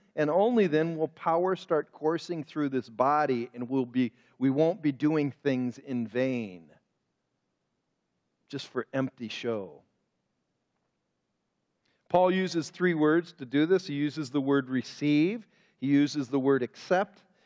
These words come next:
and then he's going to, in verse fourteen, use the word imitate. I spelled it wrong, but I did it for a purpose. See how the second M is like the first M? That's what imitate means. Just as the pastor is, "Actually, I didn't mean to do that." I'm like, "Oh, that's a,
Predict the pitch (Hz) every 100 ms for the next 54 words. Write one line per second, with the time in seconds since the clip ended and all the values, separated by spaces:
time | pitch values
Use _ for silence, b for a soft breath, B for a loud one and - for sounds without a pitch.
0 | _ - 143 175 208 180 170 160 151 147
1 | 165 151 139 135 135 - 143 139 175 170
2 | 151 147 127 135 123 127 139 160 - 120
3 | 98 107 - - 185 247 202 139 135 151
4 | 139 131 139 131 - 113 - 165 - -
5 | - 156 139 131 113 - 160 156 156 147
6 | 147 151 165 175 _ _ 123 117 127 -
7 | 120 135 143 - 143 139 156 156 _ -
8 | - 117 139 120 - 92 101 95 78 76
9 | _ _ _ _ _ _ _ _ - -
10 | 123 113 110 - 120 131 - 131 62 62
11 | 62 120 _ _ _ _ _ 110 113 -
12 | 110 110 104 131 160 156 135 139 135 139
13 | 143 113 101 - 156 196 185 - 120